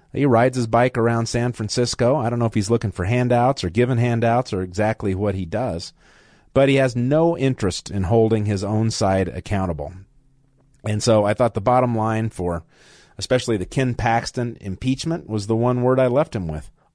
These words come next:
acquittal. A statement from the Republican Party of Texas today after a trial in which the House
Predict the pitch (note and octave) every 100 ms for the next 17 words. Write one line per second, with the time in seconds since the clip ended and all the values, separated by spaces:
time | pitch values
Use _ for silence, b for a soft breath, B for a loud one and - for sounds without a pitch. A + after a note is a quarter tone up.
0 | - B2 B2+ A#2+ - - C3+ F2 D#2+ _
1 | _ b b b b b b b - -
2 | C#3+ A2 G#2 - G#2+ G2+ G#2 B2+ A#2+ A#2
3 | G#2+ A#2+ B2+ A#2 F#2 - C3 B2 - D#2+
4 | - B2+ C3 C3+ A2+ A2+ A2+ G#2+ - C3
5 | C3 G2 G2+ G#2+ A#2+ - A2+ G#2+ C3+ B2
6 | G#2+